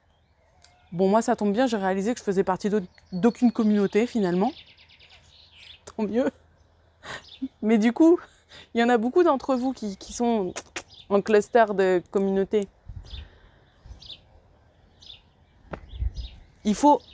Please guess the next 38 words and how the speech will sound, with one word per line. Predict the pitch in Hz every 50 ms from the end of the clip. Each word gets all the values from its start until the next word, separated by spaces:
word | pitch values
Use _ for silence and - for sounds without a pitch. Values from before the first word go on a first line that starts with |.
| - - - -
annuler | - 269 285 285 277 285 262 254 247 240 - -
ce | - - - 233
sentiment. | - 240 226 202 - - 220 214 208 208 - - - - - - - - - - - - - - - - - -
Euh, | - 202 208 202 196 196 185 175 180 165 - - - - - - - - - - - - - - - - - - - - -
euh, | 190 196 196 190
voilà, | 226 254 233 202 180
il | - 233 233
passe | - 254 254 269 277 - -
et, | 247 233 226 220 214 214 220 214 185 -
tiens, | - 262 220
bah, | 196 185 185
comme | - 247 254 262
le | 285 294
train, | - - - 185 180 - -
il | 226 233 208
passe | - 277 285 294 302 - -
et, | 277 262 254 254 254 254 247 247 247 240 240 240 240 240
et | 233
puis | 202 240 233 226 233
il | 226 202
fait | - 262
que | - -
passer. | - 202 196 - 196 180 - - _ _ -
Voilà. | 190 202 202 175 143 - - - _ - - - - - _ _ _ _ _ _ _ _ _ _ _ _ _ _ _ _ - - - - - - - - - - - -
Pas | - 294
de | 294
sentiment | - 285 247 - 254 254 247 247
de | 233
culpabilité, | - - - - 202 185 196 190 190 180 - 196 170 165 -
on | 196
s'en | - - -
fout. | - - - - - - - - - - - - - - - - - - - - - - - - - - - _ _ _ _ _ _ _ _
De | 180 220
ce | 208 -
que | 262
les | 240 220 226 208 208
autres | 302 339 - - 240
pensent, | - - 190 185 220 240 - - - -